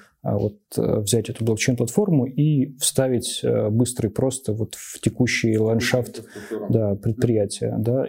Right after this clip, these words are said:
Speaker 1: интегрировавшись там более-менее стандартными способами, да,
Speaker 2: Мгм.
Speaker 1: через адаптеры, коннекторы, интерфейсы.
Speaker 2: Мгм.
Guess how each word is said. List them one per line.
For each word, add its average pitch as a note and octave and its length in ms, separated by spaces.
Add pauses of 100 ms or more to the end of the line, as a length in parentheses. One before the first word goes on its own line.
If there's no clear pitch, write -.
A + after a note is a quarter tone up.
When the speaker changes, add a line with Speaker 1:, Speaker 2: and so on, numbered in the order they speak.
Speaker 1:
интегрировавшись A#2+ 840
там G#2+ 180
более-менее A#2 440
стандартными A2 560
способами, G#2+ 640
да, A2+ 120
Speaker 2:
Мгм. A#2+ 80
Speaker 1:
через G#2 300
адаптеры, B2+ 400
коннекторы, A#2 560
интерфейсы. G#2 760 (640)
Speaker 2:
Мгм. - 100